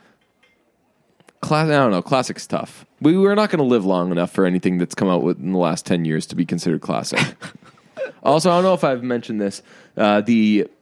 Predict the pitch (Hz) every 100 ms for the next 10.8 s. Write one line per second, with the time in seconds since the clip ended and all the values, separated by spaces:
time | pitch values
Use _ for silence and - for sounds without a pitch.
0 | _ _ - 127 147 147 143 131 107 -
1 | 120 123 127 123 113 110 117 - 117 110
2 | 117 110 107 107 101 87 - - 120 120
3 | 131 127 120 - 127 127 127 - - 135
4 | 147 147 139 147 151 - - - _ _
5 | 147 180 233 240 196 147 - 196 190 247
6 | 277 139 131 151 135 110 107 117 _ _
7 | _ _ _ _ _ - 139 175 175 113
8 | 101 _ _ _ _ _ 165 220 269 180
9 | 123 131 - 165 160 165 _ _ 120 120
10 | 110 107 117 127 139 147 143